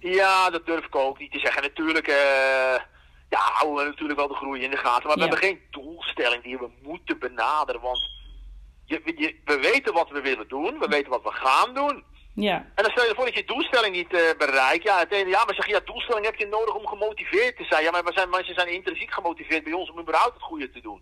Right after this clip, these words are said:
Speaker 2: Ja, ja.
Speaker 1: Dus die, die hebben dat niet nodig.
Speaker 2: Nee, ik snap het. En jij voelt dat natuurlijk, eh, als beste aan, eh, of dat het geval is, ja of de nee.
Speaker 1: Ja, heel veel mensen in zijn bedrijf zullen dat als slap ervaren.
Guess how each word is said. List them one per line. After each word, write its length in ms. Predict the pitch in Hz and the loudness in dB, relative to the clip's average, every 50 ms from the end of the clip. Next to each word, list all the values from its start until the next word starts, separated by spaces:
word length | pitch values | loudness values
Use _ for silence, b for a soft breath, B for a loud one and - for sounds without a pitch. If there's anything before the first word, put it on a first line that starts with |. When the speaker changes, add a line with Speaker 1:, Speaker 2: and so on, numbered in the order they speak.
| _ _ | _ _
Speaker 2:
Ja, 400 | - 196 208 214 214 208 - - - B B B B B | -2 2 4 4 4 2 0 -6 -12 B B B B B
ja. 220 | - 233 262 269 175 | 4 4 6 6 4
Speaker 1:
Dus 180 | 180 349 - - - - - | 2 -2 -6 -10 -12 -8 -4
die, 80 | 220 | 0
die 100 | 214 170 | 4 4
hebben 280 | 190 208 165 180 214 220 214 | 4 4 4 2 2 2 2
dat 120 | 208 208 196 | 2 2 0
niet 120 | 196 185 | 0 0
nodig. 520 | 190 208 240 240 208 160 131 - - - - - | 0 0 2 2 2 2 0 0 -2 -6 -6 0
Speaker 2:
Nee, 360 | 214 220 240 240 233 233 220 | 2 4 6 6 6 4 4
ik 140 | - 214 214 | 4 2 0
snap 260 | - 247 233 233 226 | 2 4 4 4 4
het. 160 | 233 220 208 | 2 2 2
En 120 | 202 202 196 | 2 2 4
jij 220 | 208 202 208 208 | 4 4 4 4
voelt 240 | 208 - 226 220 220 | 2 2 0 2 2
dat 180 | 233 220 202 147 | 2 0 0 0
natuurlijk, 560 | 190 196 196 - 226 220 214 202 202 202 208 | -2 -2 0 0 0 2 2 0 0 0 -2
eh, 140 | 196 151 - | -2 0 2
als 260 | 190 196 190 185 170 | 0 0 0 0 0
beste 380 | 208 226 226 220 - - 208 175 | 2 2 2 0 0 0 0 2
aan, 400 | - 202 214 220 214 214 202 B B B B B B B B | 4 4 4 4 4 4 0 B B B B B B B B
eh, 320 | 170 196 202 202 196 147 | 2 2 4 4 4 4
of 140 | 190 208 - | 2 2 2
dat 180 | - 202 202 202 | 2 2 2 2
het 140 | 202 202 - | 0 -2 -2
geval 380 | - 202 - 240 247 269 254 | -2 0 2 4 4 4 4
is, 140 | 196 180 175 | 2 0 0
ja 220 | 185 180 170 165 | 2 2 2 2
of 100 | 165 170 | 0 -2
de 100 | 165 175 | -4 -4
nee. 420 | 175 170 156 151 151 151 151 - - - - - | -2 0 0 0 0 -2 -4 -6 -14 -20 -4 0
Speaker 1:
Ja, 160 | - 151 143 | 2 4 4
heel 180 | 165 240 254 | 4 4 2
veel 100 | 254 247 | 2 2
mensen 200 | 233 233 220 - | 2 2 2 0
in 60 | 208 202 | 0 -2
zijn 120 | 214 202 | -2 0
bedrijf 260 | 196 202 202 208 185 | 2 2 2 2 2
zullen 200 | 185 202 190 185 | 2 0 0 0
dat 120 | 180 185 185 | 0 -2 -4
als 160 | - - - | -6 -6 -4
slap 260 | - 185 170 - - | 0 0 0 2 0
ervaren. 500 | 131 - - 117 101 98 98 98 98 95 | -2 -2 0 0 0 2 0 0 -4 -6